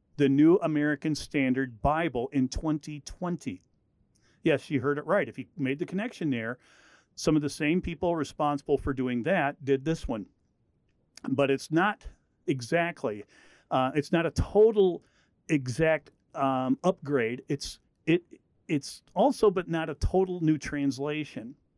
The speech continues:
I guess you would say in, in some ways it is an upgrade.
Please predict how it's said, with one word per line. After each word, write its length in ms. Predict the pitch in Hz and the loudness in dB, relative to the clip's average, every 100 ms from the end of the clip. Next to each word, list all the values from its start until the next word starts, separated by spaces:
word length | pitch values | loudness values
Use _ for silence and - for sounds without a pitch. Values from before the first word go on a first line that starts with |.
| _ _ _ _ _ _ _ - | _ _ _ _ _ _ _ -2
I 80 | 208 | 2
guess 260 | 233 220 | 2 2
you 120 | 220 | 2
would 200 | 175 185 | 4 4
say 360 | - - 165 160 | 2 -2 -2 0
in, 140 | 156 147 | -2 -2
in 120 | 160 | -2
some 220 | 143 156 156 | 0 -2 -2
ways 300 | 135 135 - | -2 -4 -4
it 140 | 151 | -4
is 160 | 151 143 | -2 -2
an 140 | 143 - | -2 -2
upgrade. 580 | 127 - 120 107 113 | -6 -6 -8 -6 -8